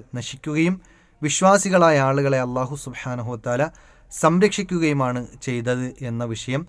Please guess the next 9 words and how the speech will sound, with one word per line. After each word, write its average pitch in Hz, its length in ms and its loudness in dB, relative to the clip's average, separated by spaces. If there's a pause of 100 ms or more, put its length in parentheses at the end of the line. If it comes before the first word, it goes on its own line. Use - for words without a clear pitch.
(420)
പഠിച്ചു. 120 300 -6 (420)
ഈ - 20 2 (160)
രണ്ട് 220 360 2 (160)
ചരിത്രവും 160 640 2 (300)
അള്ളാഹു 160 320 0 (100)
സുബ്ഹാനഹു 135 440 -4
വ 127 60 -16
തആല 139 140 -2 (140)
ചിന്തിക്കുന്നവർക്ക് 175 840 0